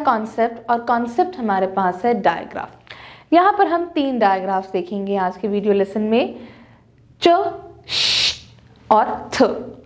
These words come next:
तो सबसे पहले हम अपने diagraphs को start करते हैं। डायग्राफ सबसे पहले हम समझेंगे कि होते क्या हैं। जब two consonant letters, जब दो consonant letters मिलकर एक आवाज़ बनाते हैं तो वो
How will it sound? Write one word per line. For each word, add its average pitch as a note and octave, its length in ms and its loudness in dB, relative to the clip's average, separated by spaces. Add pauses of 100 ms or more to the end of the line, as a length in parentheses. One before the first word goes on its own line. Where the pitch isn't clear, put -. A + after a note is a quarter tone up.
(420)
तो E4 180 6
सबसे G4 320 2
पहले C4 260 4
हम C4 220 -2
अपने A3+ 260 -2
diagraphs F#3+ 680 0
को D4+ 140 0
start - 360 -4
करते - 280 -12
हैं। A3+ 300 -10 (520)
डायग्राफ E4 540 4 (100)
सबसे D#4+ 240 -6
पहले D4 240 -2
हम C#4 200 -4
समझेंगे A#3 600 -2
कि C4+ 160 -2
होते G3 460 0 (100)
क्या G#3 140 -6
हैं। F#3+ 220 -10 (420)
जब D#4 440 2
two F#4 220 4 (200)
consonant E4 680 2
letters, G3 500 -2
जब F#3+ 180 -4
दो A#3 200 2 (140)
consonant D#4 640 0
letters A3 480 0 (580)
मिलकर C#4+ 540 4 (240)
एक F#4+ 360 2
आवाज़ G#3+ 380 0
बनाते F#3 480 -6
हैं G3+ 340 -8
तो B3 100 -2
वो A3+ 140 0